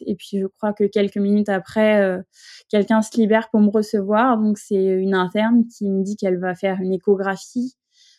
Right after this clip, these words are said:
mais qu'à ce stade-là, on voit pas vraiment les embryons, en tout cas, mais, euh, on verra. Et puis, euh, bah, de toute façon, à peine la sonde introduite, euh,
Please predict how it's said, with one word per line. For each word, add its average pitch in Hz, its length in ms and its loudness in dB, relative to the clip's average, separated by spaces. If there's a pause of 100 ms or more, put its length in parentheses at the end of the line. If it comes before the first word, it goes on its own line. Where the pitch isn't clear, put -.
(180)
mais 190 140 -2
qu'à 196 500 2
ce 202 160 -2
stade-là, 214 680 2
on 185 200 -2
voit 180 180 -4
pas 214 160 0
vraiment 196 320 -2
les 196 220 0
embryons, 202 500 0
en 196 60 -4
tout - 160 -20
cas, 254 200 2
mais, 185 320 0
euh, 175 60 -8 (140)
on 190 100 0
verra. 202 420 2 (540)
Et 208 100 2
puis, 220 320 0
euh, 196 100 4
bah, 175 280 0
de 180 100 -2
toute - 240 -10
façon, 208 460 0
à 180 160 0
peine 196 280 -2
la 180 160 -2
sonde 196 520 -4
introduite, 180 880 -6
euh, 185 560 -10